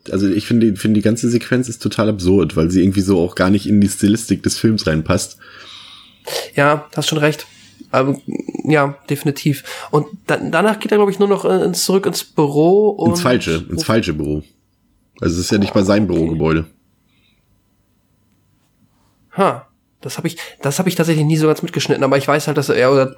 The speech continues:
Speaker 2: beziehungsweise danach ruft er dann halt seinen Anwalt an, ne? Das ist der Moment, ja? Ja.
Speaker 1: Ja, das macht er.
Speaker 2: Genau. Und
Speaker 1: Dann
Speaker 2: beichtet,
Speaker 1: kommt sein
Speaker 2: ähm,
Speaker 1: langes Geständnis,
Speaker 2: Entschuldigung.
Speaker 1: ja. Nee, nee, mach du.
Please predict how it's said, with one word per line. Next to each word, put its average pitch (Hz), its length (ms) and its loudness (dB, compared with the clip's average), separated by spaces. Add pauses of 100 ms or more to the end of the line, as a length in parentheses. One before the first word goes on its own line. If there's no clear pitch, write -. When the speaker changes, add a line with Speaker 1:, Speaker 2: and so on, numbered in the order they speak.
Speaker 2:
beziehungsweise 143 340 0
danach 135 300 0
ruft - 140 -6
er 151 60 2
dann 147 180 2
halt 143 180 2
seinen 139 180 0
Anwalt 127 300 -2
an, 117 160 0
ne? 202 180 4
Das 185 140 0
ist - 160 -2
der 139 80 2
Moment, 120 320 -2
ja? 160 200 0 (240)
Ja. 123 160 -2 (400)
Speaker 1:
Ja, - 220 0 (240)
das - 160 -12
macht 78 240 -6
er. 76 120 -8 (1120)
Speaker 2:
Genau. 113 320 -14 (600)
Und 131 760 0 (160)
Speaker 1:
Dann 98 120 0
Speaker 2:
beichtet, 143 580 0
Speaker 1:
kommt - 100 -6
sein 101 240 2
Speaker 2:
ähm, 101 140 2
Speaker 1:
langes 95 320 0
Geständnis, 90 400 0
Speaker 2:
Entschuldigung. 139 340 0
Speaker 1:
ja. - 100 -6
Nee, 147 120 2
nee, 117 140 2
mach 92 260 -4
du. 82 180 -2